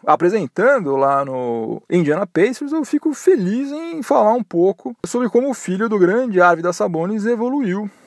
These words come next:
em tão pouco tempo, né? Em alguns casos, você precisa torturar os, os números, né, as estatísticas, pra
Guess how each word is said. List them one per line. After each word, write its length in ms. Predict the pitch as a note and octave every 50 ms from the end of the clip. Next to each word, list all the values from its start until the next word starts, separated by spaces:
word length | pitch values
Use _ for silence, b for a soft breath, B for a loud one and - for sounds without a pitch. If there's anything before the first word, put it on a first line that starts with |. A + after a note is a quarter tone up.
| b b
em 140 | C#4+ C#4 G#3
tão 200 | - G3+ A3 A#3+
pouco 240 | - - - - - -
tempo, 400 | - D#3+ D3+ C#3 - _ C3 C3+
né? 220 | C3+ C#3 C#3+ C3 - b b b b b b b b b
Em 80 | b A3
alguns 280 | G#3 F#3+ G3+ A3+ G3 -
casos, 240 | - A#3+ C4 A#3+
você 100 | - B3+
precisa 340 | G#3+ - A3 - A#3 A#3 G#3+
torturar 720 | - - A#3 A#3+ G#3+ - - A3+ G3 F#3 F#3 G3 G3+ F#3+
os, 640 | F#3 F3 E3 D#3 D3+ C#3+ C3+ B2 - - - - -
os 160 | - C#3 C#3 D3+
números, 440 | F#3+ B3 C4+ A3 D#3 C#3 C#3+ C#3
né, 160 | F#3 G3+ D#3 C#3
as 260 | B2 - - - -
estatísticas, 840 | C#3+ D3+ C#3 - D#3 C#3+ - - - F#3 G3+ - - - A3 F#3+ -
pra 580 | - - G3 F#3+ F#3+ F#3 F#3 F#3 F3+ F3 F3+ F3